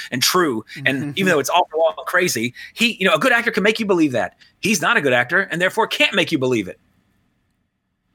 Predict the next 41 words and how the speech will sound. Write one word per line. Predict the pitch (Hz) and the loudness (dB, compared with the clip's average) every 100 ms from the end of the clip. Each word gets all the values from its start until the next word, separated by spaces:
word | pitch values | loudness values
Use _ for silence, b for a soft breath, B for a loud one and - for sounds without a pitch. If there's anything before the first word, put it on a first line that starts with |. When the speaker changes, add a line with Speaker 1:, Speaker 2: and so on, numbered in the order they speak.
| - | 0
Speaker 1:
But | 156 135 B B | 2 2 B B
again, | 143 135 110 | 0 2 4
Mitch | 160 - | 2 2
Pileggi, | 175 151 151 143 - | 2 2 0 -2 -4
worth | 151 135 | 0 0
the | 127 | 2
price | 127 123 | 0 2
of | 127 | 0
admission. | 113 - 110 - _ _ _ _ _ - | 0 0 -4 -8 _ _ _ _ _ -4
So | - 113 110 - _ _ | 2 4 2 -2 _ _
I | 135 | 0
give | 135 131 | 2 2
it | |
a | 117 | 0
five. | 127 110 107 107 - B B _ _ _ - | 2 4 2 0 -8 B B _ _ _ -4
Uh, | 113 110 101 110 131 _ | 0 2 2 0 -6 _
w-, | 147 139 | -2 0
without | 139 170 | 2 2
Mitch | 180 - | 2 2
Pileggi, | 165 165 | 2 2
it'd | 151 | 2
be | 147 | 2
a | |
four. | - 160 147 | 2 2 2
Without | 131 147 | 2 2
that | 135 | 2
scene | - 151 | 2 0
at | 135 | 2
the | 135 | 2
end, | 131 | 2
it'd | 113 | 2
be | 110 | 0
a | |
three. | - 101 87 - _ _ _ 135 | 0 -4 -8 -14 _ _ _ -2
It's, | 127 - | -2 0
it's, | 147 - | 0 0
this | 160 156 151 | 0 0 2
did | 127 | 2
not | 135 151 151 | 2 2 2
hold | 147 135 120 | 2 2 2
up | 113 113 | -2 -4